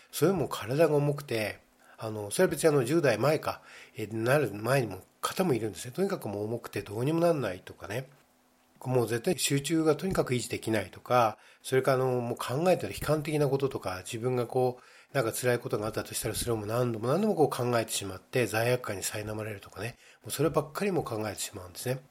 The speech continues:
で、打ち消そう、打ち消そうとしてもダメとか、あの、あるいは怖い記憶とかね、その、えー、例えば昔のあの、怪奇映画みたいなのを見て、それがもう常に思い出されちゃってどうにもなんないとかね。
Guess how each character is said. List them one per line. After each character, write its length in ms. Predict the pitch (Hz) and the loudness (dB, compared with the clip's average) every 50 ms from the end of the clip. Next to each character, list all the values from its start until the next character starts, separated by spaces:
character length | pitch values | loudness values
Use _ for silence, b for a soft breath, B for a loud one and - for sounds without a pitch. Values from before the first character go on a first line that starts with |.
| _ _ _ _ _ _ - | _ _ _ _ _ _ 0
で、 100 | 139 127 | 2 2
打 80 | 123 | 2
ち 100 | 120 - | 2 0
消 120 | - - 147 | -2 -2 -2
そ 120 | 143 175 160 | 0 0 0
う、 20 | |
打 40 | 131 | 0
ち 120 | - - | 0 -2
消 220 | - 175 165 165 156 | 0 0 2 2 0
そ 180 | 151 - 190 | 0 -2 -2
う 60 | 175 | -2
と 100 | - - | -2 -2
し 80 | 143 - | -2 -2
て 80 | - 196 | 0 0
も 80 | 185 | 0
ダ 120 | 139 104 101 | 0 -2 -4
メ 120 | 101 95 | -6 -8
と 100 | - - | -10 -8
か、 320 | - - 127 127 120 113 B B B B B B - | -2 2 2 4 2 2 B B B B B B -6
あ 100 | 98 101 | -6 -6
の、 240 | 98 95 92 107 113 | -6 -8 -10 -10 -6
あ 40 | |
る 80 | 127 123 | -4 -4
い 20 | |
は 60 | 117 104 | -4 -4
怖 280 | - - - 139 175 185 | -4 0 2 2 4 4
い 80 | 170 - | 2 0
記 160 | - - 113 | 0 0 0
憶 120 | 98 - | 0 -2
と 80 | - - | -6 -10
か 120 | - 90 | -10 -6
ね、 280 | 95 135 151 170 156 - - | -4 -2 -2 -2 -4 -8 -10
そ 120 | - - 110 | -8 -6 -6
の、 200 | 104 101 101 101 B B B B B - | -6 -6 -8 -10 B B B B B -14
え 80 | 104 | -14
ー、 60 | 95 - | -12 -8
例 140 | 104 - | -4 -2
え 20 | 151 | 0
ば 60 | 139 | 0
昔 320 | 117 - - 110 - - 113 | 0 0 0 -2 -2 -2 -2
の 100 | 110 107 | -2 -2
あ 20 | |
の、 160 | 104 107 101 - | -2 -4 -4 -6
怪 260 | - - - 139 135 | -2 0 2 2 2
奇 160 | 143 - 143 | 2 2 4
映 80 | 143 139 | 4 4
画 80 | 117 | 2
み 140 | 104 98 98 | 0 -4 -6
た 100 | - 98 | -6 -8
い 20 | 92 | -8
な 60 | 92 | -8
の 80 | 92 | -8
を 20 | 104 | -8
見 80 | 113 | -6
て、 280 | 110 - 123 113 107 B B B B - | -4 -2 -2 -2 -4 B B B B -6
そ 160 | - - 127 | -2 0 0
れ 60 | 127 | 0
が 80 | 117 120 | 0 0
も 160 | 113 110 104 | -2 -4 -6
う 40 | - | -6
常 140 | - - 151 | -4 -2 0
に 140 | 190 214 185 | 2 2 2
思 180 | 139 127 120 | 2 2 2
い 40 | 123 | 2
出 100 | 117 117 | 0 0
さ 100 | 113 113 | 0 0
れ 100 | 110 107 | -2 -2
ち 80 | - - | -2 -6
ゃ 40 | |
っ 40 | 92 | -8
て 120 | - - - | -10 -8 -4
ど 100 | 113 113 | -4 -2
う 40 | 113 | -2
に 40 | 113 | 0
も 120 | 110 110 | 0 0
な 60 | 110 | -2
ん 40 | 107 | -2
な 80 | 101 95 | -6 -8
い 40 | |
と 100 | - - | -12 -14
か 80 | - 98 | -12 -12
ね。 100 | 104 123 | -12 -12